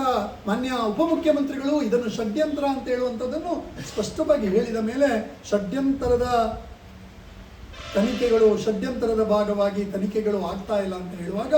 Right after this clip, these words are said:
ಎಲ್ಲಿಯೋ ಕಾಣದ ಕೈಗಳು ಇದರ ಹಿಂದೆ ಕೆಲಸ ಮಾಡ್ತಾ ಇದೆ ಅಂತ ಹೇಳುವಂಥದ್ದು ಕಾಣ್ತಾ ಇದೆ. ಹಾಗಾಗಿ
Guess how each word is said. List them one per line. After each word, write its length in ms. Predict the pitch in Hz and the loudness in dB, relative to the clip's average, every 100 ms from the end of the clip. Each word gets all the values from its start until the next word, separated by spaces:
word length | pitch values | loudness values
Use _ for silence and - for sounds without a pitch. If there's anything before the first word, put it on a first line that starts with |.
| 247 208 - - - - | 4 0 -6 -16 -18 0
ಎಲ್ಲಿಯೋ 440 | 214 269 294 302 302 | 2 4 4 4 4
ಕಾಣದ 480 | 220 254 262 233 | 2 0 0 -2
ಕೈಗಳು 320 | 247 247 240 233 | -2 -2 -2 0
ಇದರ 240 | 220 220 196 - - | 0 -2 -4 -8 -4
ಹಿಂದೆ 200 | 214 220 | 0 0
ಕೆಲಸ 340 | 190 226 240 277 | 0 -2 -2 -2
ಮಾಡ್ತಾ 320 | 226 208 208 | -2 -2 -2
ಇದೆ 220 | 202 190 190 | -2 -2 -6
ಅಂತ 160 | 190 | -6
ಹೇಳುವಂಥದ್ದು 800 | 190 190 190 240 262 320 226 208 - - - | -6 -6 -6 -6 -4 0 0 -2 -6 -16 -8
ಕಾಣ್ತಾ 360 | 185 185 185 165 | -6 -4 -4 -2
ಇದೆ. 280 | 151 147 147 - - - - | -2 -2 -4 -8 -16 -20 -10
ಹಾಗಾಗಿ 680 | 156 220 247 240 196 190 - | -2 0 2 2 0 -2 -8